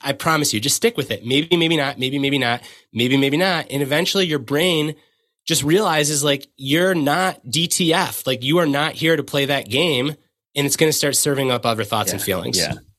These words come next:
Speaker 2: There's a great, two thoughts on that. There's a great parable about that, and I'm gonna get it wrong. So please,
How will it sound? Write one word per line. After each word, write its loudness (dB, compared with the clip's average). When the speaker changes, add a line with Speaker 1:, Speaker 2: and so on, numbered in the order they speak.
Speaker 2:
There's 4
a 6
great, 2
two 4
thoughts 0
on -2
that. 0
There's 4
a 4
great 2
parable 2
about 0
that, 2
and 0
I'm 0
gonna 4
get 2
it 0
wrong. -2
So 2
please, 0